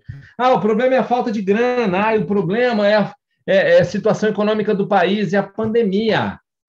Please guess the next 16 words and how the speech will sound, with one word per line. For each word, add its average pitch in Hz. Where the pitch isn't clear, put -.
Ah, 233
o 202
problema, 220
sei 247
lá, 214
são 226
os 202
astros. 202
Se -
eu 202
tivesse 208
nascido 196
em 190
outro 180
signo, 123
<laughs> 135